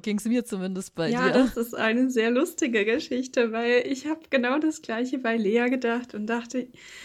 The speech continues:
Speaker 2: mir bei ihr, ihre Texte sind so toll und, ähm, dagegen ist das, was ich geschrieben habe, ja irgendwie gar nichts. Und deswegen ist es auch irgendwie total wichtig, dass man, ähm,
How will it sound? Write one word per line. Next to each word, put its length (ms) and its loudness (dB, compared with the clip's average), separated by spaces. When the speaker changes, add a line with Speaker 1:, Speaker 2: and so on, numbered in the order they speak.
Speaker 2:
mir 160 6
bei 140 6
ihr, 360 4
ihre 200 -2
Texte 440 -6
sind 280 -4
so 120 -4
toll 640 0
und, 640 -4
ähm, 320 -2
dagegen 380 2
ist 260 -2
das, 260 0
was 160 -6
ich 220 -4
geschrieben 460 -2
habe, 300 0
ja 140 -2
irgendwie 320 -4
gar 240 -2
nichts. 480 -2
Und 220 0
deswegen 400 0
ist 200 0
es 100 -6
auch 220 0
irgendwie 280 -2
total 440 -2
wichtig, 480 -2
dass 260 -6
man, 360 -4
ähm, 480 -6